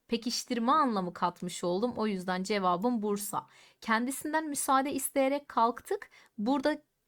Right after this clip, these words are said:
dönüşlülük zamiri var ama pekiştirme görevinde kullanılmadı. Ne yapıyoruz? Bunu da eliyoruz. Kendisiyle barışık insan başarılı olur derken kendisiyle barışık. Burada dönüşlülük zamiri var. Fakat yine aynı şekilde arkadaşlar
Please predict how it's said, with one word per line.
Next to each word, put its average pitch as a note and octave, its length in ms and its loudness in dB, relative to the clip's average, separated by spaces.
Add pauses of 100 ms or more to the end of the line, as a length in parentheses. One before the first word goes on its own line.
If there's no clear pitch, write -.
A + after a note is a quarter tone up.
dönüşlülük B3 480 -2
zamiri C4+ 340 -4
var D#4+ 120 -2
ama G#3+ 200 -2
pekiştirme A#3+ 500 -4
görevinde A#3+ 480 0
kullanılmadı. A3+ 840 -2 (380)
Ne A#3+ 80 2
yapıyoruz? B3 600 2
Bunu B3 160 0
da G#3+ 100 4
eliyoruz. F3 680 0 (280)
Kendisiyle A#3+ 600 0
barışık C4+ 420 2
insan C4+ 640 2
başarılı B3 480 2
olur B3 360 0
derken A#3+ 560 0 (240)
kendisiyle A3+ 720 0
barışık. F#3+ 540 -2
Burada A3+ 320 -4
dönüşlülük A#3 540 -8
zamiri A#3 380 -4
var. A3+ 340 -2
Fakat A#3 360 -2
yine A3 160 -4
aynı A#3 240 0
şekilde F#3+ 400 -6
arkadaşlar F#3 600 0